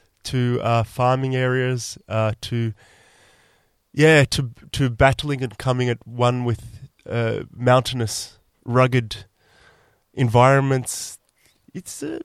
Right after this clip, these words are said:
what can I say? People haven't been, people have been quite, uh, receptive. The younger generation especially, uh, have been interested in what I was doing. And, uh, some have thrown,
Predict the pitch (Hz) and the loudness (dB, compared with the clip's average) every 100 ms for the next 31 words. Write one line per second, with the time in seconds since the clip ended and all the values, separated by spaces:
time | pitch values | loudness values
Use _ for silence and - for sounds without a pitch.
0 | 208 _ _ _ _ _ _ _ _ _ | -16 _ _ _ _ _ _ _ _ _
1 | _ 202 - 233 214 233 202 - _ - | _ -12 -4 -4 -2 -4 -4 -6 _ -2
2 | 220 208 190 175 170 170 170 170 - - | 0 2 0 0 -2 -2 -2 -4 -8 -6
3 | 180 196 185 147 160 160 156 - - 147 | -4 -2 -2 -2 -2 -4 -6 -8 0 2
4 | 143 - - - _ - _ _ 143 139 | 2 0 -8 -20 _ -20 _ _ -6 -4
5 | - 170 - 120 98 - _ _ - 156 | 0 -2 -2 -6 -6 -12 _ _ 2 4
6 | 180 170 131 139 135 131 127 131 117 - | 4 4 0 0 0 0 -2 -6 -10 -6
7 | 123 - 156 143 120 113 117 107 123 117 | -6 -6 -6 -2 -2 -4 -8 -8 -8 -8
8 | 107 _ _ _ _ _ 175 220 277 226 | -10 _ _ _ _ _ -6 -4 -6 -8
9 | - 98 - _ 127 123 - - 131 131 | -10 -10 -12 _ -10 -10 -12 -4 0 2
10 | 120 117 - 165 196 110 _ _ _ _ | 2 0 0 0 0 -4 _ _ _ _
11 | 123 120 120 120 117 110 _ _ _ _ | -4 -2 0 0 0 -4 _ _ _ _
12 | _ _ _ - - 151 151 131 - - | _ _ _ -8 0 0 0 -4 -6 -14
13 | - 143 143 135 | -2 0 0 -4